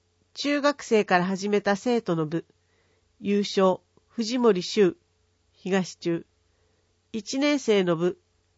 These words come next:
優勝、中村良介。佐島中。二年生の部。優勝、中山俊介。佐島中。三年生の部。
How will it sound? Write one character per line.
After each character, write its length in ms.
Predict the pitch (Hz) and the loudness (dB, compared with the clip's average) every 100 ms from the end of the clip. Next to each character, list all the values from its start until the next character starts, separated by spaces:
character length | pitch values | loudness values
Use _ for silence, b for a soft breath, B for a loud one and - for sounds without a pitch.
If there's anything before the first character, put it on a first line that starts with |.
| - | -8
優 180 | 196 196 | -4 -4
勝、 400 | - 190 180 - _ _ _ | 0 4 4 2 _ _ _
中 260 | 185 190 247 | -4 0 0
村 260 | 247 254 240 | 4 4 4
良 220 | 254 226 | 4 2
介。 380 | - 175 175 _ _ _ _ - | 0 -2 -2 _ _ _ _ -6
佐 180 | 175 | -6
島 200 | - 170 | -4 -6
中。 320 | 165 175 165 - _ _ _ _ _ _ 226 | -4 -4 -6 -6 _ _ _ _ _ _ -6
二 100 | 240 | 0
年 240 | 285 302 | 2 0
生 240 | - 220 196 | 2 4 4
の 160 | 175 | 2
部。 240 | 165 185 - _ - | 0 -2 -4 _ -4
優 180 | 190 196 | 0 0
勝、 380 | - 185 180 - _ - | 0 2 2 -2 _ -4
中 260 | 190 - 262 | -2 0 2
山 240 | 254 254 | 2 0
俊 240 | 247 254 | 0 -2
介。 400 | 220 - 175 165 _ | -2 -2 -2 -2 _
佐 200 | _ 180 | _ -10
島 240 | - 165 165 | -6 -6 -6
中。 300 | - 165 - _ _ _ _ _ _ _ | -4 -6 -6 _ _ _ _ _ _ _
三 360 | - 277 285 | 0 2 4
年 200 | 269 294 | 2 0
生 240 | 269 220 196 | 2 4 4
の 140 | 170 | 2
部。 200 | 170 180 | 0 -2